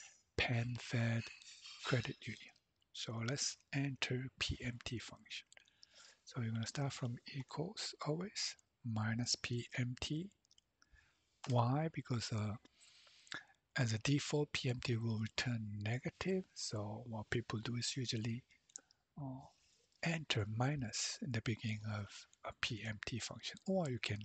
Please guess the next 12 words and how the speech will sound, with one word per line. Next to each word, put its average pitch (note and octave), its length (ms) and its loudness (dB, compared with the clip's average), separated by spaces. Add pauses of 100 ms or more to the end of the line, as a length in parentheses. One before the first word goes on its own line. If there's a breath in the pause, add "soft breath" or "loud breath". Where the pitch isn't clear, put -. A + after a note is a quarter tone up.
(440)
just - 180 -2
multiply G2+ 440 -2
by, G2 180 -2
uh, - 1200 -14
negative A#2 480 4 (100)
at - 120 -8
the A#2 120 -6
end. - 320 -12
Either A#2 320 2
way G#2+ 220 2
will A2 340 -4 (340)
work. - 560 -8